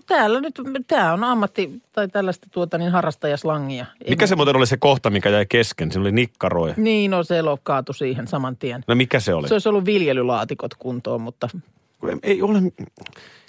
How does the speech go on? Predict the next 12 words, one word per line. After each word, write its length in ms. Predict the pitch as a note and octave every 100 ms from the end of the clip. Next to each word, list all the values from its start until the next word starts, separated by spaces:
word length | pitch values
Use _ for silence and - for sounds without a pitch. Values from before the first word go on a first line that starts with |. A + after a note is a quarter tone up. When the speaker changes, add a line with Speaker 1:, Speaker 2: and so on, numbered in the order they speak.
| _ _ _ _ _ _ _ _ _ - - - - - - - _ _ - -
Speaker 1:
Sulla 180 | B4+ A#4
on 100 | -
Speaker 2:
Tota- 60 | G4+
Speaker 1:
piha, 300 | G4+ E4 A#3+
mutta 280 | G#3+ -
se, 200 | A#3 B3
no, 840 | A3+ E3+ C3+ - - - _ _ B3+
Speaker 2:
Siinä 160 | E4 G4+
on 40 |
Speaker 1:
jotta- 120 | A2
Speaker 2:
trampoliini. 800 | C3+ E3+ F#3 G3 F#3+ F#3 F3 D#3+ -
Speaker 1:
Joo. 320 | F3 F#3